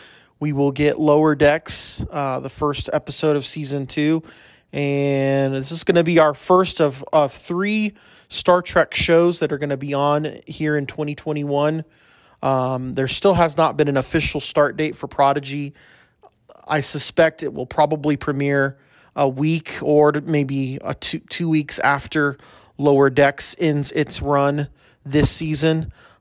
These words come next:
But, um, I'm looking forward to Lower Decks. Uh, I've said this several times on my podcast, but if you are a fan of nineties Star Trek, Lower Decks is probably gonna be your favorite show of these, uh,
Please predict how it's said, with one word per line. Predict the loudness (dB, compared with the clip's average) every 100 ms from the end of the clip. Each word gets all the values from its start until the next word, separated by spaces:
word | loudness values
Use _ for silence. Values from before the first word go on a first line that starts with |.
| 0
But, | 4 4 4
um, | 2 -2 -4 -6 -8
I'm | -2 0 2
looking | 2 2 0
forward | 4 4 6
to |
Lower | 6 6 6
Decks. | 4 0 -2
Uh, | -2 0
I've | 0 -4
said | -6 -4
this | -4 -6
several | -8 -6 0 2 2
times | 2 2 2 0
on | 0
my | 0
podcast, | 2 2 2 0 0 -2 0
but | 0 0 -6 -20 -20 -10
if | -8 -6
you | -2 4
are | 4
a | 4
fan | 0 0 2 4 4 4
of | 0 0
nineties | 0 0 0 -2 -4 -4
Star | 2 2 2
Trek, | 0 2 2 0 -8 -20 _ _ _ _ _ -6
Lower | 2 4 6 4
Decks | 4 2 0 -6
is | -6
probably | -4 -2 -2 -2 -2 -2
gonna | -2 -4 -4
be | -6 -8
your | -6 0 2 2
favorite | 0 -2 -2 -2 0
show | 2 2 2
of | -2
these, | -8 -10 -8
uh, | -6 -6